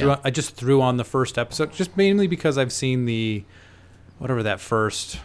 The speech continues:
Speaker 2: Jack Reacher movie with Tom Cruise.
Speaker 1: Mm-hmm.
Speaker 2: I don't know. It was a fun time. It was surprisingly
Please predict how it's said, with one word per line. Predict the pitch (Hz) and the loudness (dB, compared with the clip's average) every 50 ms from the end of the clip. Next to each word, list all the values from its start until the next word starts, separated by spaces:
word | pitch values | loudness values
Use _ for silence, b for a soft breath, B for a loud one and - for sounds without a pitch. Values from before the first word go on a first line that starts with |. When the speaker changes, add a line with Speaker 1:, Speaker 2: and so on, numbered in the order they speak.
| - - | -16 -14
Speaker 2:
Jack | - - 110 107 104 - | -4 0 0 0 0 0
Reacher | 117 110 110 110 - 117 | -2 -4 -4 -4 -4 -4
movie | 110 113 110 113 113 | -4 -2 -2 -2 -2
with | 107 104 - | -4 -4 -6
Tom | - - 110 107 107 107 | -6 -4 -4 -2 -2 -4
Cruise. | - - 113 110 110 113 120 117 - - - - - - | -6 -4 -4 -2 0 0 -2 -4 -6 -12 -16 -18 -12 -4
Speaker 1:
Mm-hmm. | 113 113 120 113 110 107 110 104 104 - | -2 0 0 0 0 0 -2 -4 -4 -6
Speaker 2:
I | 135 | -4
don't | 131 131 | -2 -2
know. | 131 127 - | -2 0 2
It | 170 | 2
was | 208 262 226 | 2 4 2
a | 285 - | 0 0
fun | - - - 135 139 143 127 | 0 2 2 2 4 2 0
time. | - - 113 113 123 120 113 113 120 | 0 -2 -2 0 2 0 0 -2 0
It | 131 | -2
was | 139 135 | -2 2
surprisingly | - 190 - - - 131 127 139 147 131 139 135 131 123 123 117 117 113 107 | 2 0 0 2 2 4 6 6 4 2 0 -2 -2 -2 -4 -4 -4 -6 -8